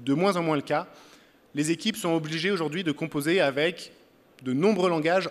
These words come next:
en même temps. Donc ça veut dire, de, ils sont, ils doivent être capables de mettre en prod du P H P, de mettre en prod du Node.js, de mettre en prod du Go, du Java, du Python, éventuellement tout ça en même temps. Sur Blackfire, c'est le cas,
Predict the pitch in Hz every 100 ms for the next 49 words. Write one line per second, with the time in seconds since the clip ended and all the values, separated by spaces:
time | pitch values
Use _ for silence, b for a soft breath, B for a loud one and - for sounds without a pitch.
0 | - 202 180 160 143 113 - - B B
1 | B B B - 147 147 - 147 143 135
2 | 135 131 147 165 147 151 175 185 180 165
3 | 156 135 123 131 160 - 135 - 135 123
4 | 135 175 147 113 - 185 165 151 139 127
5 | - 127 127 196 165 135 127 160 160 151
6 | 139 135 143 131 - B B B 131 180
7 | 165 160 175 180 190 165 151 156 170 196
8 | 175 190 202 190 170 160 160 190 196 214
9 | 196 170 147 135 156 214 - B B B
10 | - 147 147 143 160 - 123 143 147 196